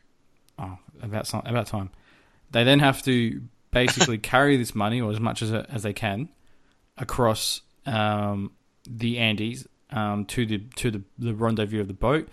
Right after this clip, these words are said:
but they have to c-, carry it across, um, I guess, drug lord controlled areas of the country, and they get into a few gun bu-, gunfights. One of them doesn't make it,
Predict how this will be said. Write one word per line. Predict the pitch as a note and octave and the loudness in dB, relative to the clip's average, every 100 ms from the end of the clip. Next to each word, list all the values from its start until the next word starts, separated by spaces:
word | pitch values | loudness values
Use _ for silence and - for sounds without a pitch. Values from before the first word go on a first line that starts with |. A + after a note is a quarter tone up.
| - _ _ _ - | -20 _ _ _ -4
but | A#2 | 0
they | A#2+ | 2
have | C#3 C3+ | 2 2
to | B2 | -2
c-, | - - | -6 -2
carry | C3 B2 | 2 2
it | A2+ | 2
across, | A2 A2+ G2+ - - _ _ C3+ | 0 -2 -2 -6 -14 _ _ -4
um, | A2 G#2 G2+ G2 G2 - _ _ | -2 0 0 -2 -6 -10 _ _
I | A#2 | -8
guess, | G2 G#2+ - - _ _ A#2+ | -2 -2 -2 -10 _ _ -12
drug | - A2 G#2 | 0 0 0
lord | A2 G#2 G#2 G#2 _ _ _ - | 0 0 0 -4 _ _ _ -10
controlled | A#2 G2+ A2 G2+ G#2 | -8 -4 -2 -2 -2
areas | G#2 G2+ G2 | -4 -2 -4
of | G2+ | -8
the | G#2 | -10
country, | - D3 E3 D3 C#3+ - - _ - | -6 -6 -2 -4 -4 -10 -20 _ -4
and | A#2 | 0
they | A#2 | 4
get | C3+ | 4
into | B2+ A2+ | 2 0
a | |
few | G#2+ A2 | -2 -2
gun | G2+ G#2 G2+ | 2 0 2
bu-, | G#2 - | 0 0
gunfights. | A2+ A2 G#2 G#2 G2+ - - - _ | 0 -2 0 0 0 0 -10 -20 _
One | G#2 G#2+ C#3+ | 2 6 6
of | C#3+ | 6
them | C#3+ | 4
doesn't | C3+ C3+ | 4 4
make | C3 C#3 | 2 2
it, | E3+ - | 0 -2